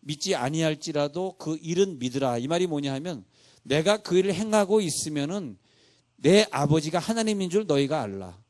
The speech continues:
여러분들 인생을 살면서 우리가 아버지의 일을 대신해주고 있으면 세상 사람들이 "아, 너는 아버지와 닮았구나. 너의 아버지가 하나님이 분명해." 이렇게 하지만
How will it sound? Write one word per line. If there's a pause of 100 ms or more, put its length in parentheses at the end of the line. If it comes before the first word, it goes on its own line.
여러분들
인생을
살면서 (240)
우리가
아버지의
일을
대신해주고
있으면 (880)
세상
사람들이
"아,
너는 (260)
아버지와
닮았구나. (400)
너의
아버지가
하나님이
분명해."
이렇게
하지만